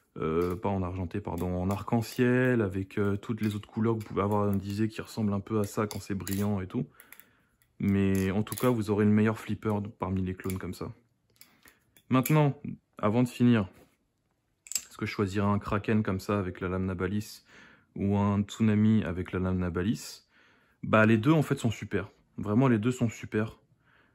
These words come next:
Je sais pas lequel flippe mieux que l'autre. Je dirais plus parce que je suis biaisé, mais le Kraken.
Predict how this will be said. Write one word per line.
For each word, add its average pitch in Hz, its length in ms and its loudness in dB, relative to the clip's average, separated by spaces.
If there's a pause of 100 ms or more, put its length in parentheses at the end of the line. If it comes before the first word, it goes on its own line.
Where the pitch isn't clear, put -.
(160)
Je 113 920 4
sais 110 160 -2
pas 135 140 4
lequel 117 260 2
flippe 113 240 -6
mieux 113 180 4
que 110 140 -2
l'autre. 127 320 -2 (600)
Je 95 140 -6
dirais 110 320 2
plus 143 240 -2
parce - 160 -4
que 117 100 -4
je 110 80 -4
suis 117 120 -4
biaisé, 117 500 2
mais 98 480 2
le 98 120 -2
Kraken. 117 540 0